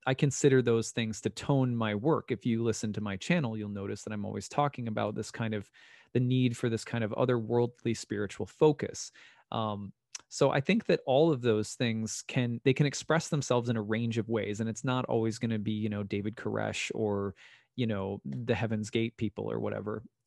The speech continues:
Again, just to redeem some of the Aquarius, who, Aquarians who are listening to this, you know. Let's talk a little bit about Jupiter in Aquarius. You've got Albert Einstein.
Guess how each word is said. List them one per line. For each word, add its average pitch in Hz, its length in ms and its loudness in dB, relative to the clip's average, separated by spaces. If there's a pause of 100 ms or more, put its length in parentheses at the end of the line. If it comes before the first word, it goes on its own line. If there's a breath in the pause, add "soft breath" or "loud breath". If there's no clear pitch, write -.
(140)
Again, 113 280 0
just 120 260 -2
to 123 120 6
redeem 113 840 0
some 110 460 -2 (100)
of 107 320 -4
the 113 120 -2
Aquarius, 104 760 -2
who, 120 340 -4
Aquarians 139 560 4
who 123 80 2
are 120 100 6
listening 127 400 4
to - 80 -6
this, 95 280 -6
you 110 60 -4
know. 110 220 -4 (1080 loud breath)
Let's 214 180 4
talk 247 220 4
a - 20 0
little 196 160 6
bit 185 100 6
about 135 220 4
Jupiter 139 400 6
in 110 80 2
Aquarius. 101 520 2
You've 139 100 -6
got 117 120 6
Albert 131 340 4
Einstein. 104 680 2